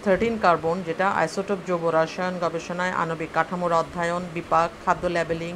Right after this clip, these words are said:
বায়ু দূষণ এবং জলবায়ু পরিবর্তনে ব্যবহৃত হয়। এক্ষেত্রে তোমাকে তথ্য সংগ্রহ করতে হবে, যেহেতু তোমার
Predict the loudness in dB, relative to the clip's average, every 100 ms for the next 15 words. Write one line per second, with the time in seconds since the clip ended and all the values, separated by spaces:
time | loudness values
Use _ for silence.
0 | -2 0 0 -4 -8 -6 -6 -6 -6 0
1 | 2 2 -2 -4 -4 -4 -6 -6 -6 -4
2 | -6 -6 -10 -8 -8 -8 -14 -16 -16 -6
3 | -2 -2 -2 -4 -2 -2 -2 -4 -4 -4
4 | -4 -2 0 -2 -4 -2 -2 0 -2 -6
5 | -6 -6 -6 -6